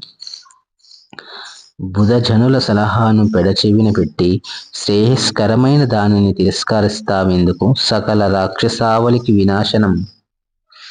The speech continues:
కలిగించాలని ఎందుకు నిశ్చయించావు?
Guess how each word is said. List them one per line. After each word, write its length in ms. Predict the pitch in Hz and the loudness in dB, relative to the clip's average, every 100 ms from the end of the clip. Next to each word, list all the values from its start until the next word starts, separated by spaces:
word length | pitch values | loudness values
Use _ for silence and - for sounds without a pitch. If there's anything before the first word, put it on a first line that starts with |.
| - - - - - - - - - - - - - _ _ | -20 -16 -16 -16 -18 -10 -6 -4 -4 -4 -8 -14 -20 _ _
కలిగించాలని 920 | 104 101 110 117 117 120 120 135 180 | -2 0 2 2 2 0 2 4 4
ఎందుకు 380 | 131 104 107 107 | 4 4 2 2
నిశ్చయించావు? 880 | 101 101 107 95 90 - 90 78 | 0 0 0 2 2 0 -2 0